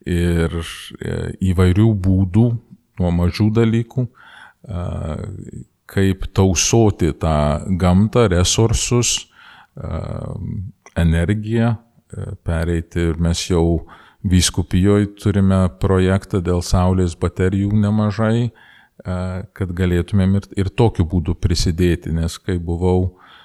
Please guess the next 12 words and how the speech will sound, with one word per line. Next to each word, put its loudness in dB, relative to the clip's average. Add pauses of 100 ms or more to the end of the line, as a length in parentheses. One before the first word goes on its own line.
(180)
e, -8 (580)
vienam 0
suvažiavime, 0 (680)
tai, -2 (380)
e, -6 (920)
arkivyskupas -4
iš -4
Fidži 0
salos -2 (560)
rodė, 2 (320)
kas 2
jų 2